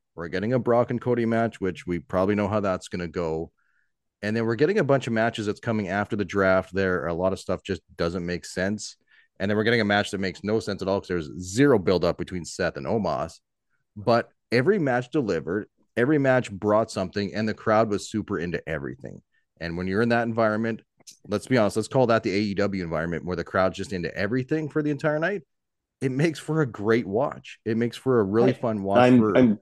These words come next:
Speaker 1: everything.
Speaker 2: I'm, I'm happy you said that because it's a big part of my review.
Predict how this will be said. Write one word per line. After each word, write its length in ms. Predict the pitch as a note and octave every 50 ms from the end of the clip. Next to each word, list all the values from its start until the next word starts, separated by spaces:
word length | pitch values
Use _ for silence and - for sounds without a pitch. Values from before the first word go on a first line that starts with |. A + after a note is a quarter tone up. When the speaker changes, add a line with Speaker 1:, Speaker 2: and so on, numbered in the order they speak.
| -
Speaker 1:
everything. 400 | G2+ B2+ F3+ A3+ - - - - _ _ _ _ - - - - _ _ _ -
Speaker 2:
I'm, 220 | - C3+ C#3 B2+ A2+
I'm 100 | B2+ C3
happy 280 | - F3 G3 F#3+ G3+
you 80 | F#3+ D#3+
said 480 | - - - E3+ D#3+ D3+ B2+ A2 G2+ G2+
that 380 | A#2 A#2+ A#2+ G#2+ G#2 - -
because 340 | - A2+ G#2 - B2 A2+ A#2
it's 80 | B2 C3
a 60 | A#2
big 200 | G#2+ C3 A#2 -
part 240 | - C3+ B2+ B2 A#2+
of 60 | A2+
my 140 | A2+ A2 G#2+
review. 640 | G2+ G2 G2 G2+ G2 G#2 G2+ G#2 G2 G2 F#2